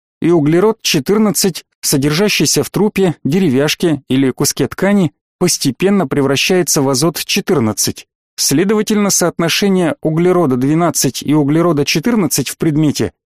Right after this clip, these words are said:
постепенно опускается ниже значения, характерного для живых организмов и атмосферы. В итоге останется только углерод двенадцать,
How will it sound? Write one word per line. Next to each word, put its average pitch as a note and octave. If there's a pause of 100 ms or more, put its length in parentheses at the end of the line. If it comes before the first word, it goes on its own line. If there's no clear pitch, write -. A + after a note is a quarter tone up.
(140)
постепенно F3+
опускается F3+
ниже F3
значения, C#3+ (600)
характерного G3
для D#3
живых E3+
организмов D#3
и D3
атмосферы. C#3+ (600)
В A#2+
итоге G#3
останется G3
только F#3
углерод F3+
двенадцать, D3+